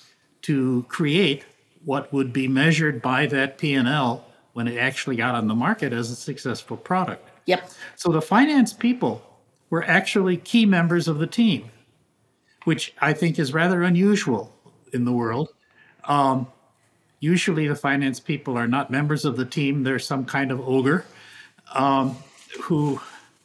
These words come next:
Speaker 1: makes life difficult. But in this case, they were people that actually made it possible to make data-driven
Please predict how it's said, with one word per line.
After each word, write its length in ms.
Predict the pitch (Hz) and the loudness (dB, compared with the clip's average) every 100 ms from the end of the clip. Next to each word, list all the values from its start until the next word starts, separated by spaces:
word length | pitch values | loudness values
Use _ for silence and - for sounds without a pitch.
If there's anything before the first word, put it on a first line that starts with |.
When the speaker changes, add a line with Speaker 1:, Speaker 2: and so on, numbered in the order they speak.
| _ _ | _ _
Speaker 1:
makes 300 | 135 151 - | -4 -4 -2
life 240 | 147 135 | -4 -2
difficult. 560 | 160 151 170 175 165 196 - _ - - _ - | -4 -4 -2 0 0 -2 -10 _ -20 -20 _ -4
But 200 | 139 127 | -2 -2
in 120 | 139 131 | -4 -2
this 200 | 160 - | -2 -2
case, 440 | - 151 151 - | 0 0 0 -2
they 240 | 156 139 | -2 0
were 200 | 135 135 | 0 -2
people 500 | 135 151 143 143 131 | -2 -6 -4 -4 -4
that 340 | 123 135 123 - - | -2 -2 -2 -4 -2
actually 920 | 143 151 - 156 147 143 135 131 127 - - _ _ | -2 -2 0 2 4 4 4 4 0 -6 -20 _ _
made 240 | 143 156 156 | 0 2 2
it 220 | 151 - _ _ _ _ _ - | 0 -4 _ _ _ _ _ -4
possible 680 | - 175 160 156 143 139 139 - | 2 2 4 0 0 0 -2 -6
to 80 | 143 | -2
make 280 | 131 131 - _ _ _ _ _ _ _ _ _ _ _ _ | 0 -2 -4 _ _ _ _ _ _ _ _ _ _ _ _
data-driven 680 | - 127 156 151 156 165 196 | 0 2 2 0 0 2 0